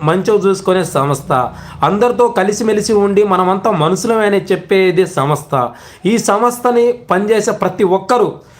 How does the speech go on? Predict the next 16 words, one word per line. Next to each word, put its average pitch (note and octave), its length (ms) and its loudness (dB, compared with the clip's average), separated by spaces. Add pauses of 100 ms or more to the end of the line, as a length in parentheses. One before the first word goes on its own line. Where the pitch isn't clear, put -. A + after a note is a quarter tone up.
(140)
ఎంత G3 300 0
బలంగా G#3 500 2
ఉండాలని G#3 400 2
చెప్పేసానంటే F3 840 0 (500)
ఆర్ఎస్ఎస్కి A#3 680 2
కార్యకర్తలు G#3 600 0
ఎంత F#3 180 -2
బలంగా G3 440 2
ఉంటారో D#3+ 340 0
మన E3+ 420 2
సీఎండీఎఫ్ A3+ 680 0
కార్యకర్తలు F#3+ 600 -2
కూడా F#3+ 180 2
బలంగా F#3+ 500 0
ఉండాలని E3 380 0
చెప్పేసని D3+ 560 -4